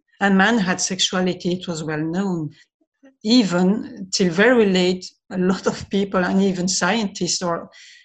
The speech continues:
or doctors pretended women had no sexuality, they had no desire. It was just not existing.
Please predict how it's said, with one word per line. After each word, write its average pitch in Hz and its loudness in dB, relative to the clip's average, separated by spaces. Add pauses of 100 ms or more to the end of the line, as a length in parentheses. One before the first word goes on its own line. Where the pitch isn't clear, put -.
(120)
or 170 -4
doctors 185 -2
pretended 196 -2
women 180 0
had 156 -6
no 185 4
sexuality, 170 -4
they 175 -6
had 170 -6
no 190 0
desire. 170 0
It - -12
was 277 -2
just - -4
not 170 -4
existing. 180 -6